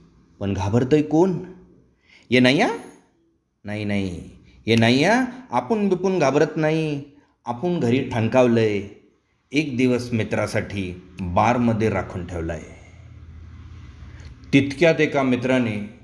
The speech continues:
त्याचा फोन उचलला. तितक्यात एका मित्राने त्याचा फोन उचलला. चेहऱ्यावरचा रंग त्याचा सरड्याप्रमाणे बदलला. चढलेली नशा जशी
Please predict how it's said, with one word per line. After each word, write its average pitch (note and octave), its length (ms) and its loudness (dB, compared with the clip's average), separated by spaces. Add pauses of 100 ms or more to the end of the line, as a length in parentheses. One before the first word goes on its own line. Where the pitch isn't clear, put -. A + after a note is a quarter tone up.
(140)
त्याचा A#2 260 -6
फोन G2 300 -12
उचलला. D#2 580 -16 (1160)
तितक्यात B2 340 4
एका A#2+ 220 0
मित्राने A#2 520 0
त्याचा B2+ 480 -2
फोन A#2+ 280 0
उचलला. G#2+ 800 0 (540)
चेहऱ्यावरचा C3+ 600 0
रंग A#2 340 -2
त्याचा A2 720 -4 (540)
सरड्याप्रमाणे C3+ 920 0
बदलला. G#2 640 -2 (1160)
चढलेली B2+ 500 4
नशा A#2 380 0
जशी A2+ 500 -6